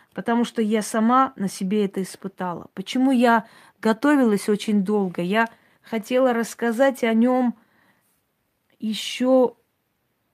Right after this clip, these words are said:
года два назад, но я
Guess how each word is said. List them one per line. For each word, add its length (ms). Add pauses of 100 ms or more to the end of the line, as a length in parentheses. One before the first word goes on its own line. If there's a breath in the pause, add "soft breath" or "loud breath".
(580)
года 360
два 320
назад, 640 (800)
но 100
я 300